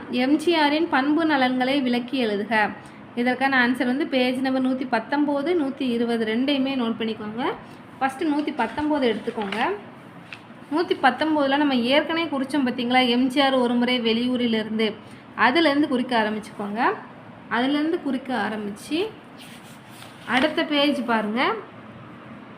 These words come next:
பொன்மனச்செம்மல் என்று மக்கள் அன்புடன் அழைக்கின்றன. அந்த சமூக நலத்திட்டங்களுக்கு மேலே இருக்கு பார்த்தீங்களா, அது வரைக்கும் நோட் பண்ணிக்கோங்க. இது ஃபுல்லாமே வந்து நெடுவினாக்கான ஆன்சர். இதுலேருந்து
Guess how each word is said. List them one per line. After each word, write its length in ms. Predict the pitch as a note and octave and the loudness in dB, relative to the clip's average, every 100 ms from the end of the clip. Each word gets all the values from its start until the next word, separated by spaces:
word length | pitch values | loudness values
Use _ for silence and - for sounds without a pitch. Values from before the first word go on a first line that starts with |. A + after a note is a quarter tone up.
| - - | -6 0
பொன்மனச்செம்மல் 680 | D4 D#4+ E4+ E4+ D#4+ D#4 D4 | 2 4 4 2 2 2 2
என்று 180 | C#4 D4+ C#4 | 0 2 0
மக்கள் 300 | B3 C#4+ C#4 | 2 2 2
அன்புடன் 340 | B3+ B3+ C4+ | 2 2 2
அழைக்கின்றன. 540 | A#3+ A#3 A#3+ A3+ A3 A3+ | 2 0 0 2 2 2
அந்த 100 | A3+ A3+ | 2 0
சமூக 240 | A#3 C#4 E4 | 2 2 4
நலத்திட்டங்களுக்கு 680 | D#4 D4 B3+ C4+ C4+ C4+ - A3+ | 2 -2 -2 -2 0 -2 -2 0
மேலே 200 | A3 C4+ C#4 | 2 4 2
இருக்கு 180 | B3+ A#3 | 0 -2
பார்த்தீங்களா, 340 | A3+ A3+ C4 A#3+ | -2 0 2 0
அது 120 | G#3+ D4 | 0 0
வரைக்கும் 280 | A#3 B3+ B3+ | 0 0 0
நோட் 120 | A3 A#3 | 0 -2
பண்ணிக்கோங்க. 420 | A3 G#3+ G#3 A#3+ G#4 - - - - - - - | -2 -4 -2 2 0 0 -14 -18 -18 -18 -18 -6
இது 100 | A#3+ A#3+ | -4 -2
ஃபுல்லாமே 440 | C#4 D#4+ F4 E4 D#4+ | 0 4 4 4 4
வந்து 160 | C4+ D4+ | 4 4
நெடுவினாக்கான 640 | B3 B3+ C4 B3 B3 B3 A3+ | 2 2 2 0 0 0 0
ஆன்சர். 420 | G3+ G3+ - D#4 - - - - - - - - - | 0 -2 -4 -4 -4 -12 -18 -20 -20 -20 -20 -12 -2
இதுலேருந்து 340 | B3+ C4 D4+ | 2 4 4